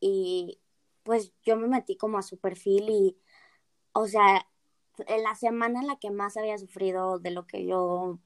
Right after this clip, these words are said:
supe, ella aparentaba tener algo que no era cierto, o sea,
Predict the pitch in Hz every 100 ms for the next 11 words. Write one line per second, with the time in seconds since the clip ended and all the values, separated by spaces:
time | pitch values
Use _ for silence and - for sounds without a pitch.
0 | _ _ _ - 226 202 190 185 180 _
1 | _ _ _ - 214 220 233 226 233 -
2 | 202 196 196 208 208 196 190 196 202 202
3 | 202 - 214 226 247 330 311 - 180 185
4 | - 190 185